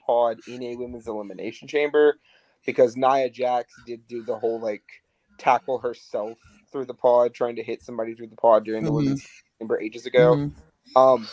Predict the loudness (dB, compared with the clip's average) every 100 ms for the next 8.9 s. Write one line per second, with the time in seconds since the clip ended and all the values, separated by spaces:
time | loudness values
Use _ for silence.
0 | -20 _ _ 2 2 2 -4 -8 -2 -2
1 | -4 -10 -8 -10 _ -4 0 2 0 -6
2 | -20 _ -10 -10 -14 -6 0 4 4 4
3 | 0 -8 -6 -4 -6 -14 -12 -8 -8 -10
4 | 2 6 6 2 -6 -8 -6 -6 -8 -12
5 | _ -2 0 0 -2 -8 -12 -8 -8 -8
6 | -18 _ -14 -12 -8 -4 -4 -4 -4 -2
7 | 2 4 2 -4 -14 -10 -10 -8 -8 -6
8 | -10 -8 -6 -6 -8 -6 -6 -4 -6